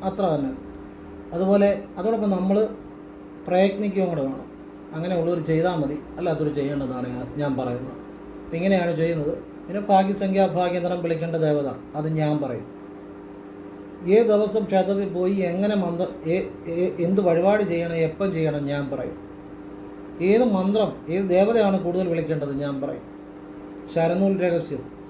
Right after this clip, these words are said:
ശിവവിദ്യകൾ, പക്ഷേ ഇതുപോലുള്ള നല്ല രീതിയിലുള്ള വിദ്യകൾ അത് ഞാൻ പറഞ്ഞു തരുന്ന വേറെ ആരും പറഞ്ഞു തരത്തില്ല. ഇപ്പോൾ ഇതും ഒരു, ഒരു ശിവവിദ്യയാണ്. ഇത് നിങ്ങൾ ചെയ്ത് നോക്കുക. ആർക്കും ചെയ്യാം. ചെയ്തിട്ട് മനസ്സിലാക്കിയാൽ മതി.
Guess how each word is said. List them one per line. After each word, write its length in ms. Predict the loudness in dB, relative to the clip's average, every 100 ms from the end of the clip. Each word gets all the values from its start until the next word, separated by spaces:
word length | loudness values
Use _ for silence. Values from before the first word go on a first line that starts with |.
| -6
ശിവവിദ്യകൾ, 560 | -2 0 0 0 0 0
പക്ഷേ 680 | -4 -14 -14 -16 -14 -4 2
ഇതുപോലുള്ള 440 | 4 4 4 4
നല്ല 240 | 4 4
രീതിയിലുള്ള 380 | 4 2 2 2
വിദ്യകൾ 400 | 0 0 0 0 -2 -12 -16 -10
അത് 300 | -4 -2 -4 -6
ഞാൻ 220 | -6 -2 0
പറഞ്ഞു 220 | 0 2
തരുന്ന 220 | 2 2
വേറെ 200 | 2 2
ആരും 220 | 0 -2
പറഞ്ഞു 300 | -2 -2 -4
തരത്തില്ല. 240 | -4 -6 -8 -12 -16 -16 -16 -16 -14 -14 -14 -14 -14 -14 -14 -14 -14 -6
ഇപ്പോൾ 300 | -4 4 4
ഇതും 200 | 6 4 6
ഒരു, 280 | 4 2 0
ഒരു 180 | 2 4
ശിവവിദ്യയാണ്. 720 | 4 4 4 4 2 2 -4 -10 -14 -16 -18 -18 -18 -16 -12
ഇത് 100 | -8
നിങ്ങൾ 140 | -4 -4
ചെയ്ത് 360 | 0 2 2
നോക്കുക. 300 | 0 -2 -6 -10 -12 -16 -14 -14 -14 -16 -16 -16 -16 -14 -14 -14 -4
ആർക്കും 500 | 2 4 6 4 2
ചെയ്യാം. 240 | 0 -4 -8 -14 -16 -2
ചെയ്തിട്ട് 400 | 0 2 2 2
മനസ്സിലാക്കിയാൽ 580 | 2 4 4 4 2 0
മതി. 280 | -2 -2